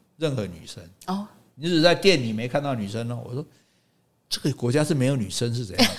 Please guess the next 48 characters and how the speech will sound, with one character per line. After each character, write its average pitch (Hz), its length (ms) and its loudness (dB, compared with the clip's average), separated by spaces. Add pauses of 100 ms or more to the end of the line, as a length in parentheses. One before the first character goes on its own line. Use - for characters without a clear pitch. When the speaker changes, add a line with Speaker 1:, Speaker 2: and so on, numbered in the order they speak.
Speaker 2:
<laughs> - 280 -18
Speaker 1:
就 262 180 10
算， 220 240 10 (160)
不 226 80 6
然 208 140 10
你 127 100 -2 (120)
包， 202 200 10 (220)
包 214 140 10
满 156 240 6
黑 180 160 8
布 185 360 0
的， 139 120 2 (120)
黑 165 360 4 (400)
布 180 120 2
的 135 140 4
女 113 160 -2
生 151 180 4 (120)
也 104 120 -4
可 127 160 2
以 151 100 6
出 139 180 -2
来 101 220 0
啊。 113 260 -6
譬 147 80 0
如 165 80 4
我 151 60 6
们 117 60 0
在 143 100 2
很 127 80 0
多 127 100 -2
国 120 100 -2
家 120 140 -2
有 95 80 -8
看 135 180 -4
到 123 100 -4 (220)
那 127 60 -12
种 101 120 -12 (200)
全 127 200 0
身 143 180 4
黑 135 140 6
的 127 120 2
女 107 120 -4
生 117 220 -4
走 85 140 -8
来 87 100 -8
走 - 160 -12
去 - 220 -8
嘛。 87 160 -18